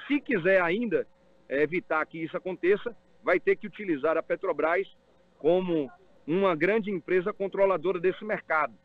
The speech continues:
de como a Dilma fez ali naquele período de dois mil e onze a quatorze, onde acabou importando, é, de vários países por um preço mais alto e colocando dentro do mercado nacional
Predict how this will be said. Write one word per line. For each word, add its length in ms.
de 120
como 420
a 60
Dilma 380
fez 360
ali 180
naquele 320
período 300
de 60
dois 120
mil 160
e 60
onze 160
a 60
quatorze, 580
onde 320
acabou 420
importando, 760
é, 140
de 140
vários 340
países 560
por 140
um 80
preço 320
mais 240
alto 260
e 40
colocando 580
dentro 320
do 100
mercado 360
nacional 520